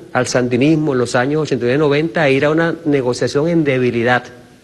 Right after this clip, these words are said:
con los mercenarios, con el cerco económico, con la propaganda exorbitante que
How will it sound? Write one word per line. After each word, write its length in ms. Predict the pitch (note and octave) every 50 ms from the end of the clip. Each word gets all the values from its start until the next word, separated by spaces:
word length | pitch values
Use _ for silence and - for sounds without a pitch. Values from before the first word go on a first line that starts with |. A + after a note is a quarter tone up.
| _ - - - - _ - _ _ - - - _ _ _ _ _ _ - - - _ _ _ _ _ _ _ _ _ _ _ _ _ _ _ _ _ _ _ _ _ _ _ - - D#3+
con 160 | - B2+ A2+ A2+
los 100 | A2 G2+
mercenarios, 920 | G#2+ G2+ F#2 - - G#2 F#2+ G2 F#2 F#2+ F#2+ F#2+ F#2 G2+ G2 G2+ G2 F#2+
con 200 | - B2+ B2+ B2+
el 120 | A#2 G#2+
cerco 300 | - - A2+ G#2 - A2+
económico, 840 | G#2+ - - G#2+ G#2 G#2 G2+ G#2+ G#2+ G#2 G#2 G#2 G2+ - G#2 G#2 G2+ - - - - - - - - - -
con 220 | - B2+ A#2+ A#2
la 180 | A2+ A2 G#2+ -
propaganda 1300 | C#3 C3 B2+ A#2+ A#2+ - A2+ G#2+ A2 A#2+ B2 C3+ C3+ C3 B2+ B2+ B2 C3+ C3+ C3 B2+ C3 - - - - - - -
exorbitante 1160 | A#2 A2+ - - C3+ B2 A2+ A2 A#2+ A2+ A2 - - B2 B2 C3 C3 B2+ B2 A#2+ - C3 B2
que 500 | - B2+ A#2 A2 G#2 - - - - -